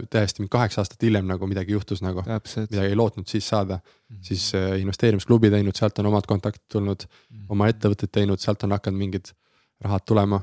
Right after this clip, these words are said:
Speaker 1: ja täna on niimoodi, et vaatad, et selle aasta sissetulek on olnud või see aasta on nagu portfell suurenenud, ma ei teagi, võib-olla kolm-nelisada tuhat eurot nagu.
Speaker 2: Mhm.
Speaker 1: Ja ma ei tea, kust see raha tuleb nagu. Ma tõesti ei tea nagu. Et mul nagu eesmärgi tabelis on, et ma suudan iga kuu kaks tuhat eurot kõrvale panna.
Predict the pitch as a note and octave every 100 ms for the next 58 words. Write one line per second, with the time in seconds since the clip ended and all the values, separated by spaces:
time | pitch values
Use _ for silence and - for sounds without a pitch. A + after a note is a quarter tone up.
0 | - G2+ G#2 G2+ G2 G2+ F#2+ F#2 - G#2
1 | F#2+ - - A2 G#2 G2+ - A2+ - G2
2 | F#2+ - G2 G2 - _ _ _ _ G#2+
3 | G2+ G2 G2 - A2+ G#2 - F#2+ F#2+ A2
4 | - G2 A2 G2+ F#2+ F2+ - _ _ _
5 | _ _ _ _ - F#2+ G#2 F#2+ F2+ G2+
6 | F#2 G2+ F#2 - _ _ _ - G#2+ A2+
7 | G#2 G2 - G#2 A2+ G#2 - G2 F#2+ F#2+
8 | _ _ _ _ A#2 G2+ G2+ A#2+ B2+ -
9 | G#2 G2+ F#2+ F#2 F#2 F#2+ F#2 G#2 B2+ -
10 | F#2+ F#2+ F2+ F#2+ F#2 - - G#2+ A2+ G#2
11 | G2+ A2 B2+ A2+ G#2+ G#2+ A2+ A2 G2 G2+
12 | G2 - G2 G#2+ G#2+ G#2+ G#2 G#2+ A2 G#2
13 | A2+ - G2+ A2+ G#2 - B2 G2 F#2+ F#2+
14 | F#2